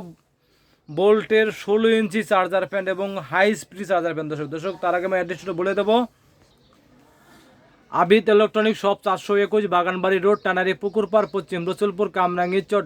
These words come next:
ঢাকা বারোশো এগারো। এটা হলো কামরাঙ্গীরচর চাঁদ মসজিদ এলাকা, বাগানবাড়ি রোড এবং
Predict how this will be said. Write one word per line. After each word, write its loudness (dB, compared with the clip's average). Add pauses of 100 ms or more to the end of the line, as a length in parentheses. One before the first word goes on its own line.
ঢাকা 0
বারোশো 0
এগারো। -6 (440)
এটা -8
হলো 2 (140)
কামরাঙ্গীরচর 2
চাঁদ 0
মসজিদ 0
এলাকা, 0
বাগানবাড়ি 0
রোড -2
এবং -4